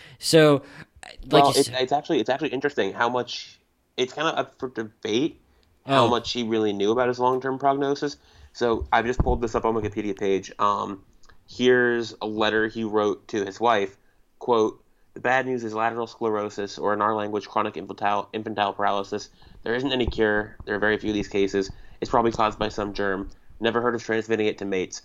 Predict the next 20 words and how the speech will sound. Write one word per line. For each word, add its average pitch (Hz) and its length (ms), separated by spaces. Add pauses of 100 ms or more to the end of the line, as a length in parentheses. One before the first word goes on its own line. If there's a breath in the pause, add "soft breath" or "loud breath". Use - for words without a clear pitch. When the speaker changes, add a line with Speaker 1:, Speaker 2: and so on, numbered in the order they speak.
(240 soft breath)
Speaker 2:
There's 110 180
a 110 60
fifty-fifty 127 640
chance 107 320
of 98 120
keeping 107 300
me 104 140
as 101 180
I 101 100
am. 92 300 (240 soft breath)
I 110 120
may 107 180
need 113 160
a 107 40
cane 101 320
in 98 100
ten 101 140
or 101 60
fifteen 95 420
years. 95 340